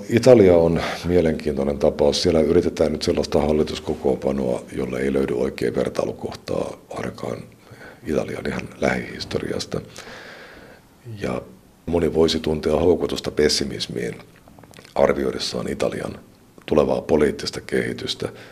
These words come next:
koska jos Italiassa Viiden tähden liike ja liitto, entinen Poh-, Pohjoinen liitto, pitävät kiinni vaalilupauksistaan,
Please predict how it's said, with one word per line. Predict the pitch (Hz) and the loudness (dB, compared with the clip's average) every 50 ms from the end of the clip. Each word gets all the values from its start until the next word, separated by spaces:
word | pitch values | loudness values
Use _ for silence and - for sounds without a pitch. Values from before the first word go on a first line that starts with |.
| - - _ _ _ | -20 -20 _ _ _
koska | - - - - - - - 65 - - - - - _ - - | -12 -8 -8 -6 -4 -2 -2 -2 -4 -6 -10 -18 -20 _ -6 0
jos | 82 78 82 - - - - - - - - _ _ _ _ _ _ _ _ - - - | 2 2 4 2 0 -4 -8 -12 -18 -20 -20 _ _ _ _ _ _ _ _ -10 -4 -4
Italiassa | 95 - 95 87 87 76 - - 78 76 | 4 4 6 6 6 4 2 2 0 2
Viiden | 80 80 73 73 69 | 2 4 2 2 0
tähden | 71 73 69 69 65 60 62 65 | 0 0 0 0 -2 -4 -4 -4
liike | 71 71 69 69 - - 69 - - - - - | -2 -2 -2 -4 -2 -4 -4 -4 -4 -10 -10 -4
ja | 76 71 67 64 - - - - - - _ _ _ - - - - - | 0 0 0 0 -2 -4 -10 -18 -20 -20 _ _ _ -20 -20 -18 -14 -6
liitto, | 78 76 71 69 - - - - 71 - - - - | -4 -2 -2 -2 -2 -4 -2 -2 -2 -2 -4 -8 -8
entinen | 73 71 67 69 67 67 65 | -8 -4 -4 -4 -4 -4 -6
Poh-, | - 73 71 67 64 - - - | -2 -2 -2 -2 -2 -6 -4 -4
Pohjoinen | 71 65 65 67 65 64 62 64 65 | -4 -2 -2 -4 -6 -6 -6 -6 -4
liitto, | 69 67 67 - - - 64 64 - - - - - - - - _ _ _ | -4 -6 -6 -8 -8 -6 -6 -6 -6 -8 -12 -14 -14 -16 -18 -20 _ _ _
pitävät | 95 90 87 98 80 71 - - | -2 4 4 4 4 4 0 -2
kiinni | - - 82 76 69 64 67 | -4 -4 -2 -2 -2 -2 0
vaalilupauksistaan, | 82 95 92 87 78 73 73 73 73 67 67 67 - - - 65 - - - - 65 64 64 62 - | 2 2 4 4 2 0 -2 -2 0 -2 -2 -2 -4 -6 -6 -8 -8 -8 -6 -4 -4 -2 -2 -4 -8